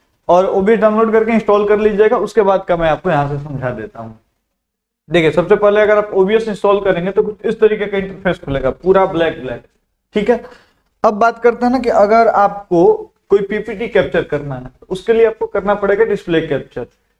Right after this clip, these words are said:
ठीक है, या आप कोई camera लगाए हुए हैं उसमें, तो उसमें ऐड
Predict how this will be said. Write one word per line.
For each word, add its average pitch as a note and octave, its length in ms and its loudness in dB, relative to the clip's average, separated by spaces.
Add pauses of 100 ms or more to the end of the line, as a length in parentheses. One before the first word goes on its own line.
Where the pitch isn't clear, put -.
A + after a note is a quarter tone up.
(160)
ठीक G3 160 2
है, - 160 -4 (380)
या F3 200 4
आप A3 480 0 (240)
कोई G#3+ 140 0
camera G3+ 360 -2
लगाए E3+ 340 2
हुए E3 200 -6
हैं C#3 160 -6
उसमें, A#2+ 320 -14 (220)
तो - 60 -14
उसमें G#3+ 220 -4
ऐड A3 600 0